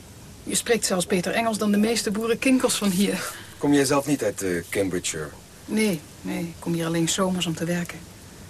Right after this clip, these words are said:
Speaker 1: Mijn stiefzusje woont hier in de buurt. Zij past op de kinderen. Ik kom uit Middlesex.
Speaker 2: Aan de rivier?
Speaker 1: Ja. Ben je er wel eens geweest?
Speaker 2: Ja, we, we kwamen er vaak langs met de boot vanuit Oxford.
Speaker 1: Oxford?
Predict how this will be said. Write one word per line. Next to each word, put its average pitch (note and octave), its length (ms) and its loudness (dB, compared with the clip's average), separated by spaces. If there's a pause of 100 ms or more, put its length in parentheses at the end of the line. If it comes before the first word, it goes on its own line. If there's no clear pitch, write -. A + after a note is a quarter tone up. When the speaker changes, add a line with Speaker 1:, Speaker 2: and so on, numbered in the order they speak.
(200)
Speaker 1:
Mijn G3 160 -6
stiefzusje G3+ 540 -2
woont F3+ 200 -2
hier F3 100 -2
in F3 80 0
de F3+ 60 0
buurt. F3 280 -4
Zij - 260 -4
past F3+ 220 -6
op - 80 -12
de F3+ 60 -6
kinderen. F#3 400 -2 (880)
Ik A3 140 -2
kom A#3+ 140 0
uit A3+ 100 -2
Middlesex. A#3+ 580 0 (380)
Speaker 2:
Aan B2 120 0
de C3 60 2
rivier? B2 340 0 (180)
Speaker 1:
Ja. G3+ 120 -2
Ben F#3+ 80 -4 (640)
je F#3+ 100 -4
er G3+ 60 0
wel G3+ 80 0
eens G#3 120 0
geweest? A#3+ 400 -4
Speaker 2:
Ja, G2+ 200 0
we, G2 140 -4
we G#2+ 160 -2
kwamen A2+ 260 2
er G#2 60 2
vaak G#2+ 180 2
langs A#2 280 2
met F2+ 120 -8
de F#2+ 60 -8
boot G#2+ 240 -2
vanuit F2+ 200 -6
Oxford. - 400 -6 (520)
Speaker 1:
Oxford? C4+ 340 -8